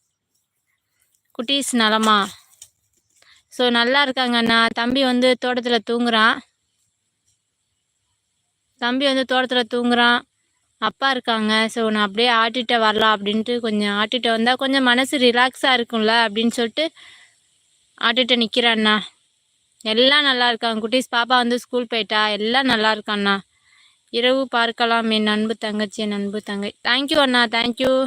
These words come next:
கண்டிப்பாக அண்ணா, ஒர்க்ல இருந்தா ஒர்க்கை பாருங்க அண்ணா. So,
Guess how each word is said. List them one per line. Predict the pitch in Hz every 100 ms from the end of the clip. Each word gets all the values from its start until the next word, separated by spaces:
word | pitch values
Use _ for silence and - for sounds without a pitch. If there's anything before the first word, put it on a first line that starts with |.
| - _ _ _ _ _ _ _ _ _ _ _ _ _ _ _
கண்டிப்பாக | 233 240 247 254 254
அண்ணா, | 254 233 233 226
ஒர்க்ல | 233 - 269
இருந்தா | 247 247
ஒர்க்கை | 240 233 254
பாருங்க | 240 226 226 220
அண்ணா. | 214 208 214 202 _
So, | -